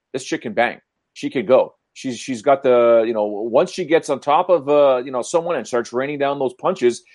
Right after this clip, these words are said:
she can be damn dramatic in victory. So, uh, the ceiling is high, in my opinion. She has plenty of room, plenty of time, uh, to continue to do it, but you gotta be consistent.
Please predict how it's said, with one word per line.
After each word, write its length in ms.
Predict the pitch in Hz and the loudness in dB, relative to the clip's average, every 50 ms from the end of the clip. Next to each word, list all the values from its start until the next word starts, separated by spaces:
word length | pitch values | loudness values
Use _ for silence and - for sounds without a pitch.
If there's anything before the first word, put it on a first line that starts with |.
| _ _ _ | _ _ _
she 180 | - - 156 147 | -8 -6 -6 -4
can 140 | 170 156 | -2 -2
be 120 | 127 131 113 | -2 -2 -4
damn 420 | 101 87 - 120 123 135 139 139 | -4 0 2 2 4 4 2 0
dramatic 460 | 123 127 131 123 127 131 131 127 - | 0 -2 -2 2 2 2 2 2 0
in 100 | 120 107 | -2 -2
victory. 400 | 98 135 151 151 - 98 92 82 | 0 0 -2 -2 -4 -10 -10 -10
So, 380 | 87 - - 110 110 110 107 - _ _ _ _ _ - | -8 -2 2 2 2 2 0 -4 _ _ _ _ _ 0
uh, 500 | - 117 117 117 117 117 117 117 110 104 90 87 - _ _ _ _ _ _ | 2 4 6 6 6 6 6 4 4 2 0 -6 -10 _ _ _ _ _ _
the 100 | 156 151 | -8 -8
ceiling 300 | - - 233 214 202 180 | -4 -2 -2 0 0 0
is 100 | 156 - | 0 0
high, 180 | 147 151 143 127 | 0 0 0 0
in 80 | 117 | -2
my 100 | 107 104 | -4 -6
opinion. 280 | 101 - - 101 90 90 | -6 -8 -10 -14 -14 -12
She 140 | - - 104 | -12 -12 -12
has 80 | 98 - _ _ | -12 -12 _ _
plenty 440 | - - - 160 160 165 165 160 156 | -14 -6 -2 0 0 0 0 0 -2
of 100 | 131 127 | -2 0
room, 260 | 135 143 147 147 123 | 0 0 0 -2 -2
plenty 240 | - 147 143 147 143 | -2 -2 0 0 0
of 140 | 127 - | -2 -2
time, 340 | - 139 135 135 139 139 131 _ _ _ _ _ | -2 -2 0 0 0 -2 -4 _ _ _ _ _
uh, 140 | - 113 113 113 | 2 2 2 2
to 120 | - 117 | 0 -6
continue 220 | 107 - 143 139 | -6 -6 -8 -6
to 60 | 135 123 | -4 0
do 120 | 123 170 170 123 | 2 2 2 2
it, 120 | 98 - | -2 2
but 280 | - 135 131 131 - - | 4 4 4 4 2 -4
you 120 | - 123 110 | -6 -4 2
gotta 240 | 113 135 127 123 107 | 4 4 4 4 2
be 100 | 123 117 | 0 -6
consistent. 560 | - - 110 - - 98 90 - - - | -6 -8 -14 -10 -10 -12 -12 -12 -18 -20